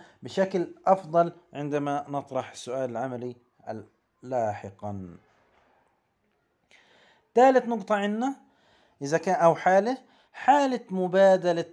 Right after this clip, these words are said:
أصل غير مماثل،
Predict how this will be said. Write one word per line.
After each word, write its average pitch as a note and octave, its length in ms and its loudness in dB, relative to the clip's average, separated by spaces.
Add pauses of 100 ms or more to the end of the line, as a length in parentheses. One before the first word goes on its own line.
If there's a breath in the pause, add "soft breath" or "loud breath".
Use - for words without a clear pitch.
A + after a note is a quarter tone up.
(120)
أصل F3+ 480 -2 (920)
غير E3+ 840 0 (760)
مماثل، B2+ 600 -4